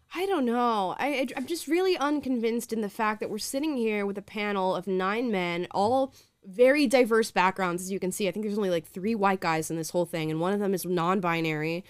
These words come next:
We have, uh, a half black, I, I'm assuming Christian's half black, a gay man, an Asian man, black men, all these different things. And you're all talking about masculinity and femininity and expressing yourselves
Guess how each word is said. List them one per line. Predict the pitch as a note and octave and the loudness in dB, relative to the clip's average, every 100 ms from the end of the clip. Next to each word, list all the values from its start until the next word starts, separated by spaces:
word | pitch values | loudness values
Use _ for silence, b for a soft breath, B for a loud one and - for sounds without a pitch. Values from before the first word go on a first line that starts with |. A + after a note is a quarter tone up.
| b b | b b
We | G3 | -2
have, | G3+ G3+ F#3 | 2 2 0
uh, | E3+ F#3 F3 E3 - b b _ _ - | 0 2 2 -2 -4 b b _ _ -8
a | F#3 | -6
half | A3 B3 C4+ - | 4 4 4 -4
black, | G#3+ G#3+ G#3 - - - _ - - | 2 4 4 -2 -20 -20 _ -20 -10
I, | D#3+ D#3+ F3 D#3+ | -2 0 0 -2
I'm | D#3+ D3 | -4 -4
assuming | D#3+ A3 | -4 -4
Christian's | D#3+ D#3+ D#3 D#3 | -4 -6 -6 -2
half | D#3 - | -4 -2
black, | D#3+ D#3 - | -4 -4 -6
a | E3 - F#3 | -8 -6 -10
gay | F#3+ G3+ G3 | 0 2 4
man, | G3 F#3 F3+ E3+ | 4 2 2 2
an | |
Asian | F3+ A3 G#3 G#3 | 2 2 2 2
man, | G3+ | 2
black | F#3 G#3 A3 A3 | 4 6 6 4
men, | G3+ G3 | 0 2
all | F#3+ B3+ | 4 2
these | A#3+ | 2
different | G#3+ G3+ | -2 -2
things. | F#3+ - B B | -4 -6 B B
And | A#3 | 0
you're | A#3 A3+ | 2 4
all | A#3 B3 | 4 4
talking | C#4 B3 G#3+ A3 A3 | 4 4 2 2 0
about | G#3 F3 | 2 2
masculinity | G3 G#3+ A#3 A#3+ A3 F#3+ E3 C#3+ | 2 0 0 -2 0 -2 -4 -6
and | D#3+ | -4
femininity | G#3+ A#3+ B3 A3 F3 F3 | -2 0 2 2 0 -2
and | E3 | -4
expressing | - - A#3 A#3 G3+ | -6 0 0 2 -4
yourselves | F3 - D#3+ E3 | -4 -2 -4 -4